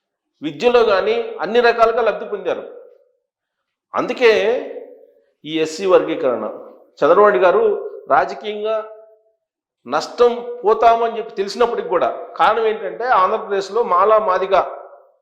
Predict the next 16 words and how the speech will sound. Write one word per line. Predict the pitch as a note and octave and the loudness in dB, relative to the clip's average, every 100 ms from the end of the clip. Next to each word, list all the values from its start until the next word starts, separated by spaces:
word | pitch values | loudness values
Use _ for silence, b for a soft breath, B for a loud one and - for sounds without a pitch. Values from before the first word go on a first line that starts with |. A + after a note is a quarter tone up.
| _ _ | _ _
జనాభా | B2+ E3 G#3+ A3+ | -2 2 2 2
నిష్పత్తిని | G3+ F3+ G#3+ G#3 F#3+ | -2 -4 -10 -10 -12
తీసుకుంటే | F3+ - G3 | -14 -12 -10
మాలలు | A3 E3 F#3 F#3 | -4 -2 0 -2
ఎక్కువ | - D3 | -4 -10
ఉంటారు. | C3+ A2+ - - _ _ b b b | -10 -12 -14 -20 _ _ b b b
ఎస్సీ | - A3+ A#3+ | -12 -4 2
వర్గీకరణ | A3+ A3+ A3+ A3+ A3 | 2 0 -4 -2 -2
కనుక | G#3 G#3 F#3+ - | -2 0 -2 -2
తీసుకుంటే | G3+ - F#3 F3+ A3 | -8 -8 -6 -4 -2
మాలలు | G#3 F3 A3+ A3+ G#3+ F3+ - - - - | 0 2 2 4 2 0 -8 -12 -18 -14
వ్యతిరేకం | D3+ G#3 G#3 G3+ - | -4 -2 -2 -4 -2
కావచ్చు | F#3 G#3 G#3 - - | 2 2 0 -6 -10
కూటమికి, | F3+ F3 C#3+ A#2 G#2 _ _ _ _ _ b b b | -10 -8 -12 -14 -20 _ _ _ _ _ b b b
అయినంత | F3+ A3 G#3+ | 0 2 0
మాత్రం | G3 A3+ A#3+ | 2 2 2